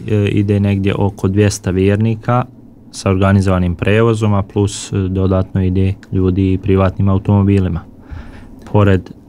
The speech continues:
Gradiške, e, organizovan prevoz ima iz, e, Žablja i Novoga Sada, e,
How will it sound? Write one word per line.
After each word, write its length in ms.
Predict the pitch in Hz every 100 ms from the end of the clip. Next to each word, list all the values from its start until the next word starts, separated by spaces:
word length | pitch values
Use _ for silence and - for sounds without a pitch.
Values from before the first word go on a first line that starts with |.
| - - - -
Gradiške, 920 | 98 98 98 104 - - 104 98 95 -
e, 280 | 98 95 90
organizovan 640 | 104 98 101 101 98 95 92
prevoz 500 | 98 95 98 98 -
ima 400 | 101 101 98 98
iz, 380 | 98 95 92 - - - - - - - -
e, 280 | 95 95
Žablja 540 | 90 101 101 95 98 95
i 60 |
Novoga 380 | 95 95 90 87
Sada, 440 | - - 104 98
e, 60 | 95